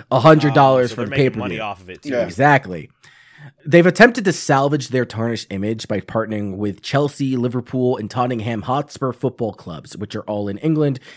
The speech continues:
Speaker 1: In case you don't know, the true football is soccer. Uh,
Speaker 2: It's football.
Speaker 1: it's football.
Speaker 3: Football.
Speaker 1: Uh, a move that was swiftly met with harsh backlash, with the clubs backing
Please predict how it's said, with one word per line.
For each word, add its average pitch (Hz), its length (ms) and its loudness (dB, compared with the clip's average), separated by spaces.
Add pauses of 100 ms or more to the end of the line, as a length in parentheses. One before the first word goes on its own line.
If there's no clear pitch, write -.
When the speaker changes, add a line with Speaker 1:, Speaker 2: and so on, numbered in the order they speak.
(120)
Speaker 1:
In 135 100 -6
case 139 220 0
you 135 80 -2
don't 123 220 4
know, 113 340 0 (340)
the 123 80 -6
true 135 300 -2
football 113 440 0
is - 100 -8
soccer. 82 400 -6 (1080)
Uh, 135 380 4
Speaker 2:
It's - 80 -18
football. 143 420 -10
Speaker 1:
it's - 120 -6
football. - 580 -8
Speaker 3:
Football. 156 400 -14 (160)
Speaker 1:
Uh, 127 160 4
a 170 80 10
move 220 240 10
that 240 140 10
was 170 160 2
swiftly 190 420 2
met 156 400 4
with 110 300 0
harsh - 420 0
backlash, 113 760 -2
with - 80 -20
the 123 60 -4
clubs 113 320 -4
backing 92 400 -8